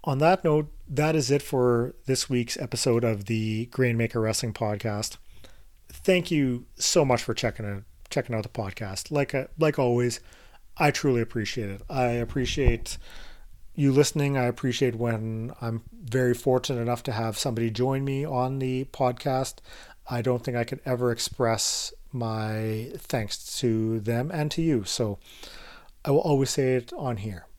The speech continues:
Thank you so much. Definitely hit me up on Twitter at Grainmaker Pod. If you have questions, comments, concerns, grainmakerpodcast at gmail. And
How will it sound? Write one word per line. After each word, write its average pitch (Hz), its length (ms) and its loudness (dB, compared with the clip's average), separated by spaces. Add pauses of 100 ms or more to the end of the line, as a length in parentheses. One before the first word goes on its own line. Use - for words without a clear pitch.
(480)
Thank 131 220 0
you 110 80 -2
so 104 160 -4
much. - 340 -10 (920)
Definitely 135 960 4 (280)
hit 147 220 0
me 147 80 2
up 139 140 4
on 120 100 4
Twitter 101 380 -2 (720)
at 117 200 0
Grainmaker 120 440 0
Pod. 110 420 -2 (800)
If - 180 -4
you 135 60 4
have 123 260 0
questions, 151 640 4
comments, 139 420 0
concerns, 139 640 0 (360)
grainmakerpodcast 123 960 0
at 117 180 -2
gmail. 135 520 0 (640)
And 196 560 4